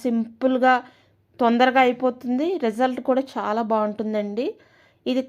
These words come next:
పదిహేను రోజులకు ఒకసారి ఈ టీ పొడి ఇచ్చుకుంటే మట్టుకి చాలా మంచి రిజల్ట్ ఉంటుందండి. నెక్స్ట్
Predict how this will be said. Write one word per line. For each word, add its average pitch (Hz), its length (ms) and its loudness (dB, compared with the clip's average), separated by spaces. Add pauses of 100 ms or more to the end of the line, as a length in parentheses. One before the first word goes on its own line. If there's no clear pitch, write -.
(160)
పదిహేను 220 460 0
రోజులకు 233 380 -2
ఒకసారి 220 480 -2 (260)
ఈ - 20 0 (140)
టీ 208 100 -4 (100)
పొడి 226 180 0
ఇచ్చుకుంటే 208 480 -6
మట్టుకి 208 260 -8 (100)
చాలా 180 280 -2 (120)
మంచి 196 280 -8
రిజల్ట్ 190 360 -4
ఉంటుందండి. 185 600 -6 (1800)
నెక్స్ట్ 233 380 -6